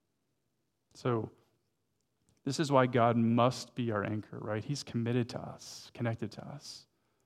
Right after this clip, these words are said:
And he has access to realms and realities that we just can't get to. He is not limited like we are. Second,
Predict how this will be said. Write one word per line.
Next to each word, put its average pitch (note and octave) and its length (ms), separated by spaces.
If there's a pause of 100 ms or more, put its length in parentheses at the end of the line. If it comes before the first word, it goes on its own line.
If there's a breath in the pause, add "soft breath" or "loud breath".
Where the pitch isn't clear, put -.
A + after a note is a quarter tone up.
(380)
And A#2 120
he C3 100
has A#2+ 160
access A#2+ 540
to - 140
realms G#2+ 320
and G#2 120
realities G2+ 400
that - 100
we A2+ 300
just - 220
can't G2+ 160
get - 200
to. - 120 (200)
He D3 140
is A#2 140
not G2+ 360
limited G2+ 360
like G#2+ 200
we - 80
are. - 240 (2000)
Second, A#2+ 420